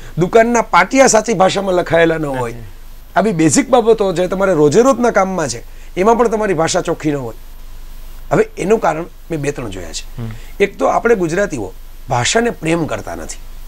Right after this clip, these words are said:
Speaker 2: રાઈટ.
Speaker 1: અંગ્રેજીને પ્રેમ નથી કરતા, ગુજરાતીને પ્રેમ નથી
Speaker 2: આપણી
Speaker 1: કરતા.
Speaker 2: ભાષાને નથી કરતા.
Speaker 1: એટલે અંગ્રેજીનું પણ આપણે આકર્ષણ એટલું જ છે કે અંગ્રેજીમાં જ પૈસા વધારે મળે.
Speaker 2: હમ.
Speaker 1: અંગ્રેજી ભાષાને આપણે પ્રેમ નથી કરતા, અંગ્રેજીનું ઉત્તમ સાહિત્ય વાંચનારા ગુજરાતીઓ બહુ ઓછા છે.
Speaker 2: હમ.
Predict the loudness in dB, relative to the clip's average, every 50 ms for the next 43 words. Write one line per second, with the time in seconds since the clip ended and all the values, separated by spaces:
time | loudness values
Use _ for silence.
0 | -14 -14 -12 -12 -10 -10 -12 -12 -14 -4 0 0 2 4 4 4 4 6 6 6
1 | 6 6 6 4 4 6 6 4 4 4 2 2 2 2 2 2 2 2 2 2
2 | 2 2 0 -2 -4 -4 -4 -6 -6 -6 -4 -2 -2 -2 0 0 2 4 4 4
3 | 4 4 2 2 0 -2 -2 -4 -6 -8 -8 -8 -8 -8 -8 -4 0 4 4 6
4 | 6 6 4 4 4 4 4 4 4 4 4 4 4 4 4 4 4 4 4 6
5 | 6 6 4 2 2 2 2 0 0 0 -2 -2 -4 0 0 2 2 2 2 0
6 | 2 2 2 2 2 0 -2 -2 -2 -2 -2 -2 0 0 -2 -2 -2 -4 -4 -6
7 | -6 -8 -10 -10 -12 -14 -16 -16 -14 -12 -10 -10 -8 -8 -10 -10 -12 -12 -12 -10
8 | -6 -4 0 2 4 4 4 4 4 4 4 2 2 2 2 0 2 2 2 0
9 | 0 2 0 0 0 0 -2 -2 -4 -8 -8 -8 -8 -6 -4 -2 -2 -2 0 0
10 | -2 -2 -2 -2 -2 -2 0 -2 0 0 -2 0 0 0 0 0 0 0 0 0
11 | 2 2 0 0 2 0 0 2 0 0 0 2 2 2 2 0 0 -2 -4 -6
12 | -10 -12 -12 -12 -12 -12